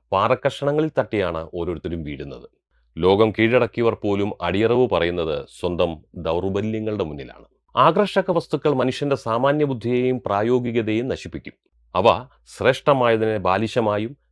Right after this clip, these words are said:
നിസ്സാരമായതിനെ അതിപ്രധാനമായും ഊതി വീർപ്പിച്ച് അവതരിപ്പിക്കും. ലോകത്തിലെ വിവിധ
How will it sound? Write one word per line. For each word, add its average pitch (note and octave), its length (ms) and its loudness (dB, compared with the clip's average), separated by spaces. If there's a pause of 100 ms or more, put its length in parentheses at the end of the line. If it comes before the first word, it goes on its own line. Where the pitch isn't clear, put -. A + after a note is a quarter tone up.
നിസ്സാരമായതിനെ B2 840 2 (100)
അതിപ്രധാനമായും G#2 960 0 (140)
ഊതി A#2+ 260 0
വീർപ്പിച്ച് F2+ 480 -6 (140)
അവതരിപ്പിക്കും. D#2 640 -6 (180)
ലോകത്തിലെ F3 360 6
വിവിധ D3+ 280 0